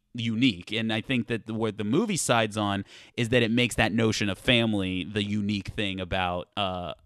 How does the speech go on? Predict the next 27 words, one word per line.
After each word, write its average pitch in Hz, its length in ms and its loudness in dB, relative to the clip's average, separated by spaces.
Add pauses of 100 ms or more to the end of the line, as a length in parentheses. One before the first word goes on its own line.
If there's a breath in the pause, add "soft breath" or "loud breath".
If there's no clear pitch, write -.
about 98 400 -4 (180)
humanity. 110 640 0 (420 soft breath)
Um, 104 580 2 (1080)
you 208 200 2
know, 165 140 10
and 165 140 6
they, 156 140 8
they 160 120 8
kinda 175 220 10
do 151 220 8
it 139 80 6
a 135 40 4
little 131 240 6
bit 127 220 6
with 127 120 2
the, 117 240 2
with 117 120 2
the 135 60 2
Mutos 117 300 2
too, 127 160 2
but 131 180 2
there's 180 200 6
a 185 60 8
little 214 300 6
bit 160 240 8
of, 123 460 6 (440 soft breath)
like, 147 220 4